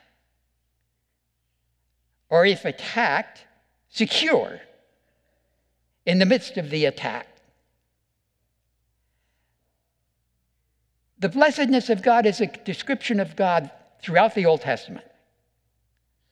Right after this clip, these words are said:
"Oh, my soul, bless the Lord." We're acknowledging that God is blessed, secure in his peace,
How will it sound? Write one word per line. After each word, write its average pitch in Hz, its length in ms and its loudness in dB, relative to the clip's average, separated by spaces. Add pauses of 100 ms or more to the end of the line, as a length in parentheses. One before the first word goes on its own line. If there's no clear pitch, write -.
(920)
"Oh, 160 120 2
my 156 180 -2
soul, 160 280 2
bless 139 760 -2
the 170 140 0
Lord." 156 680 2 (1160)
We're 214 200 8
acknowledging 208 680 4
that 165 200 0
God 214 240 6
is 190 240 0
blessed, 156 920 2 (1160)
secure 214 840 2 (1000)
in 208 140 4
his 214 320 2
peace, 240 580 -2